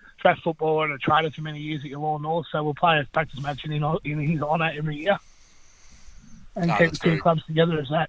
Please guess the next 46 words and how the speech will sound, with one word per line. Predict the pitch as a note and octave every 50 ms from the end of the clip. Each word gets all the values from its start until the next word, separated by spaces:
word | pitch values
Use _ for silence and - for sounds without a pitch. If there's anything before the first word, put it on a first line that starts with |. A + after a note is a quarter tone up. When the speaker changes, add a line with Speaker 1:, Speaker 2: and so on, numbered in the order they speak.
| - -
Speaker 1:
So, | - C#3
yeah. | B2+ B2+ C#3+ C#3+ C3 A#2+ - - - - - - - - - - - - - - - - - -
Speaker 2:
Um, | C3 C#3+ D3+ D#3 C#3+ - - - - - - - -
is | E3 D3 D3
there | G3 G3+
any, | G3+ G3 F#3+ F3 E3
uh, | D#3+ D#3 D3+ C#3+
changes | - - D#3 D#3 D#3+ D#3+ D3 C#3 -
coming | - D3+ D3 D3 D3+
up | C#3+ - -
for | C#3+
the | C3 A#2+
future? | - - D#3 E3+ F3 - G3+
Like | F3 D3 C3 - -
anything | D3+ D3+ C#3+ C#3+ C#3 B2 - C#3
else, | D3 D3+ C#3 - - -
you | - B2 A#2+
know, | A#2 A#2+ C3
you, | C3+ A#2+ A2 - G#2+ A2+ G#2 G#2 - - - -
you | - A2+
need | A2 B2+ C3+ C3+ B2+
the | G#2+ A2+
ground | - B2+ C3 C#3 C#3 C3+
updated | C3+ C3 - - C3+ C3 C3 C#3 C#3+ C#3 A#2+
or | G#2+ G2+
club | - - C3+ C#3 C#3 C#3+
rooms | C#3+ C#3+ C#3+ C#3+ C#3+ C#3+ C#3 B2 -
or | A#2 A2+ A2+ A2+ A#2 A#2
what's, | G#2+ A#2 C3+ C3 - - - - - -
you | C3+ A#2+
know, | A2 A#2 A#2 - -
beyond | B2 - C3 C#3+ D3 C#3+ C3 B2+
this | B2+ A#2
season, | - - - C#3 C#3 C3+ A#2+ - A#2 B2 C#3 C#3+ A#2+
what, | A2+ B2+ B2+ - - -
what's, | - C3 C#3 C3+ - - - - - - - - - -
what's | C#3 C#3+ - -
next | - C#3 C#3 B2+ - -
for | - B2 A#2+ A#2 A#2
Yallourn | A2 A#2+ A#2 A#2+ A#2+ A#2 A2+
North? | A2+ A#2+ A#2+ A2 - - - - - - - - - - - - - - - - - - - -
Speaker 1:
We're | - A3
actually, | - - - C#4 A#3 G#3
um, | F#3+ F3 E3+ E3
halfway | - F#3 F#3 F3+ - - F#3+ F3
through | D3+ - - E3+ F3+ F3+ F3